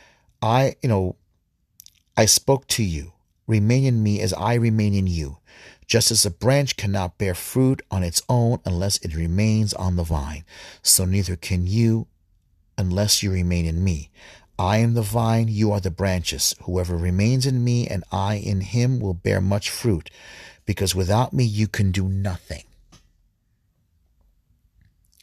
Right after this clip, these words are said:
That's quite clear. So question is again, why are people leaving the church?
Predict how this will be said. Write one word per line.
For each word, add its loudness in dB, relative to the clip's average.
That's 0
quite -4
clear. 0
So 2
question 2
is -2
again, -4
why 4
are -2
people -4
leaving -4
the -8
church? -8